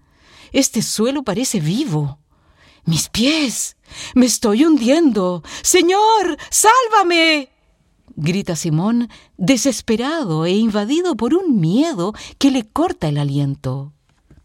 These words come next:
Al instante, Jesús llega junto a él y con mano firme lo retira del agua, diciéndole: «Qué débil es tu fe, mi amigo.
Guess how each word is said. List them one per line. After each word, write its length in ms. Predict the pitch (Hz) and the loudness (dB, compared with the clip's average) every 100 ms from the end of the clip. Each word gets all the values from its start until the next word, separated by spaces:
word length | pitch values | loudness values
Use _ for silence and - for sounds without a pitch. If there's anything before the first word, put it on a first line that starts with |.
| _ _ _ _ _ _ _ | _ _ _ _ _ _ _
Al 160 | - 214 | -2 0
instante, 760 | 190 - 226 240 147 147 147 147 _ _ | -2 -6 -6 -4 -4 -6 -6 -8 _ _
Jesús 580 | - 196 - 240 165 - | -4 -4 -2 -6 -6 -6
llega 460 | 160 131 190 190 160 | -4 -2 -4 -4 -8
junto 340 | - 147 147 | -6 -6 -4
a 80 | 151 | -4
él 320 | 220 262 262 - - - | -4 -6 -8 -10 -20 -8
y 120 | - | -6
con 200 | 214 208 | -2 -2
mano 300 | 190 254 330 | 0 0 0
firme 540 | 285 311 349 285 277 277 - - | -2 -2 0 0 0 -2 -8 -4
lo 180 | 190 175 | 0 0
retira 480 | 151 151 180 165 156 | -2 -4 -4 -2 -2
del 160 | 151 | -2
agua, 460 | 143 139 143 143 147 _ _ _ _ | -4 -4 -6 -8 -10 _ _ _ _
diciéndole: 880 | 202 233 214 214 190 165 156 151 147 _ - _ _ _ _ - - | -6 -4 -4 -4 -4 -4 -2 -4 -6 _ -20 _ _ _ _ -20 -12
«Qué 160 | - 240 | -8 -4
débil 400 | 202 175 160 160 | -4 -4 -4 -6
es 140 | 156 | -6
tu 100 | 185 | -10
fe, 400 | 151 208 202 190 | -6 -4 -2 -2
mi 120 | 175 | -4
amigo. 640 | 165 170 180 165 165 165 156 | -4 -4 -4 -6 -6 -8 -12